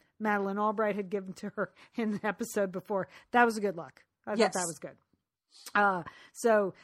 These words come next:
Speaker 1: uh, you know, excellent work on the blouses. At one point,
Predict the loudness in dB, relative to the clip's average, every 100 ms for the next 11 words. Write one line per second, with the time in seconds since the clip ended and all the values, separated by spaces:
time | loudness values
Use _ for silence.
0 | _ -6 0 2 4 6 6 6 2 2
1 | 2 0 -2 2 4 4 -2 -6 -4 0
2 | 0 0 0 2 2 0 -4